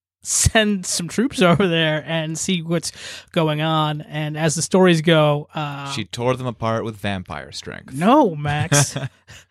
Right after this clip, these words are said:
Speaker 1: She was arrested by her cousin, found to be in the act of torturing someone at the time.
Speaker 2: Whoa.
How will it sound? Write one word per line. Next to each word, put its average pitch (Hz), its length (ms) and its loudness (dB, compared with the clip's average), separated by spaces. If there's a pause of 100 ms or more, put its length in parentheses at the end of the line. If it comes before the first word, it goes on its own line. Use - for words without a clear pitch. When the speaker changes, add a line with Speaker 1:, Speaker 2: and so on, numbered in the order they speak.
(320)
Speaker 1:
She - 160 2
was 185 140 2
arrested 180 440 0
by 185 200 4
her 175 100 2
cousin, 170 480 -6 (380)
found 233 540 4
to 208 100 4
be 180 440 -2 (180)
in 185 160 0
the 165 100 0
act 185 240 0
of 151 140 -10
torturing 165 380 -2
someone 156 420 -4 (500)
at 135 240 -14
the - 60 -16
time. 160 500 2 (400)
Speaker 2:
Whoa. 127 540 4